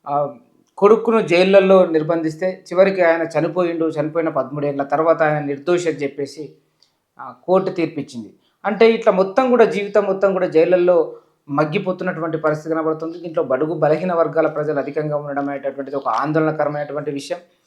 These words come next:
అందులో నలభై తొమ్మిది శాతం, నలభై తొమ్మిది శాతం యువకులే ఉన్నారు ప్రధానంగా. ము-, పద్దెనిమిది ఏళ్ల నుంచి ముప్పై ఏళ్ల మధ్య ఉన్నటువంటి యువకులే ఇవాళ అధికంగా జైళ్ళల్లో మగ్గుతున్నటువంటి పరిస్థితి ఉన్నది.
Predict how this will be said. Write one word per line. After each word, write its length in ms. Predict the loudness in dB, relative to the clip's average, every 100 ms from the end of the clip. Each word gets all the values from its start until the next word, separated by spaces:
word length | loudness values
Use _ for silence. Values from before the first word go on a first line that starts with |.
| _ _ _
అందులో 440 | 0 4 6 4 0 -14 _ _ _ _ _ _ _ 0
నలభై 280 | 2 4 4
తొమ్మిది 360 | 4 2 0
శాతం, 540 | 0 4 4 4 0 -2 -16 -10 -4
నలభై 220 | 0 0
తొమ్మిది 340 | 0 -2 0
శాతం 340 | 0 0 -2 -2
యువకులే 420 | -2 -2 2 2
ఉన్నారు 300 | 2 2 0
ప్రధానంగా. 520 | -2 0 0 -2 -4
ము-, 220 | -6 -8 -6 -2
పద్దెనిమిది 420 | 0 2 0 2
ఏళ్ల 140 | 2
నుంచి 260 | 2 2 -4
ముప్పై 380 | -6 -2 2 4
ఏళ్ల 200 | 4 4
మధ్య 300 | 2 2 2
ఉన్నటువంటి 500 | 0 0 -2 -4 -2
యువకులే 420 | -4 -4 -2 0
ఇవాళ 200 | 2 2
అధికంగా 480 | 2 0 0 2 2
జైళ్ళల్లో 440 | 0 0 2 0
మగ్గుతున్నటువంటి 680 | 0 -4 -6 -6 -6 -4 -4
పరిస్థితి 360 | -2 -4 -4 -6
ఉన్నది. 340 | -4 -6 -8